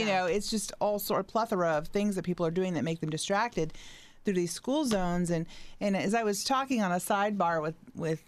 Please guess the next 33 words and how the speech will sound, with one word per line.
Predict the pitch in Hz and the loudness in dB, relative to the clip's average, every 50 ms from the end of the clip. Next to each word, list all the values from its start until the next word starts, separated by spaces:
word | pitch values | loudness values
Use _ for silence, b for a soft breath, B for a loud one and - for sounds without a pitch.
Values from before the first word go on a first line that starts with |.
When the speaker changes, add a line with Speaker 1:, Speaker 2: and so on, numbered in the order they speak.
| - - | -14 -8
Speaker 2:
uh, | - 180 175 - - - 185 - - - - - - - - - - - | -4 -4 -2 -2 -4 -6 -8 -8 -10 -10 -12 -14 -16 -16 -16 -16 -12 -6
Captain | - 214 202 - 170 170 | -4 -4 -2 -2 -2 -2
Dan, | 175 214 247 202 156 185 196 B B B B B B B B B _ - | 0 0 0 0 -2 -2 -4 B B B B B B B B B _ -4
um, | - 196 190 185 175 175 165 - - - - - _ _ _ _ _ _ - - - 190 | -2 0 0 0 0 -2 -4 -6 -10 -14 -20 -20 _ _ _ _ _ _ -18 -12 -6 -2
we | 233 233 | 0 2
were | 220 220 | 2 0
talking | 214 - 233 226 247 254 - 254 214 | 0 0 0 0 0 2 0 2 2
about | 190 175 180 170 170 165 165 - - - | 2 2 2 2 2 2 2 0 -2 -4
how | - - - 196 190 180 160 156 - - - | -4 -2 0 2 2 2 2 0 -2 -2 -2
a | - | 0
lot | 190 185 180 180 208 | 2 2 2 2 2
of | 285 330 | 0 -2
the | 330 | -2
times | - - 254 233 214 208 196 202 | -2 0 0 2 2 2 0 -2
it's | 185 170 | -2 -2
the | - 190 | -4 -6
parents | - - - - 202 190 190 208 208 - | -6 -6 -4 -2 0 0 0 0 0 -2
of | 185 | -2
the | 170 175 | -4 -4
children | - - - 196 190 180 185 170 | -4 -2 -2 0 0 0 -2 -4
at | 165 - | -4 -6
the | 156 | -6
school | - - - - - - 247 320 302 - - - - - 156 - - - - | -6 -6 -6 -6 -4 -4 -2 0 0 0 -2 -2 -4 -8 -12 -14 -18 -8 -2
who | 214 202 180 | 0 2 2
are | 156 143 156 | 2 0 0
shortcutting | - - - 214 185 127 - - - 190 175 165 170 160 | 0 -2 0 0 0 -2 -2 -2 -2 0 0 0 -2 -2
through | 165 156 170 | -2 -2 0
neighborhoods | 208 262 311 330 294 294 294 240 233 254 220 214 196 190 175 - | 0 2 2 2 0 0 0 0 0 0 0 2 0 0 -2 -2
and | 175 170 170 | -2 -2 0
dropping | 175 190 175 185 - 180 | 0 0 0 0 0 -2
their | 175 160 160 | -2 -2 -4
kids | - - 208 196 170 - | -4 -2 -2 -2 0 2
off | 190 175 165 170 170 | 0 2 2 0 -2